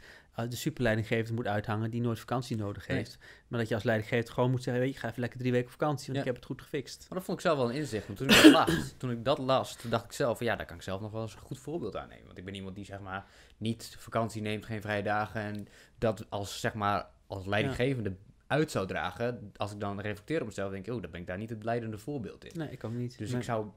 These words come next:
Speaker 2: meer dat moeten gaan doen. En dat was toevallig, want, eh, we, ik heb dit boek gelezen, onderzoek naar gedaan. En net op dat moment, een week later of zo, werd ik ziek.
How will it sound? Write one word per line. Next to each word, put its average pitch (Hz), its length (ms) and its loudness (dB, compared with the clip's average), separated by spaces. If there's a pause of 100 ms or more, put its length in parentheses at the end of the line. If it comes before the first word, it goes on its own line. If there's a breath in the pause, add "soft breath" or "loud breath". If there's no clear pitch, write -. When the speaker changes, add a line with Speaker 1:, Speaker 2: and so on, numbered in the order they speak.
(100)
Speaker 2:
meer 113 500 0
dat 107 140 2
moeten 107 260 -6
gaan 107 120 -6
doen. 113 180 -2
En 104 120 -4
dat 117 100 -2
was 110 140 -4
toevallig, 143 580 2
want, - 260 -6
eh, 123 120 -4
we, 104 160 -2
ik 101 120 -6
heb - 140 -8
dit 90 160 -10
boek - 120 -18
gelezen, 135 720 4 (260)
onderzoek 127 520 -2
naar 117 260 -2
gedaan. 107 380 0 (380 loud breath)
En 113 300 0
net 131 220 2
op 117 100 -4
dat 120 160 2
moment, 110 300 -2
een 110 80 -4
week 110 200 2
later 113 260 0
of - 60 -8
zo, 110 140 -2
werd 113 140 -2
ik - 60 -12
ziek. - 380 -2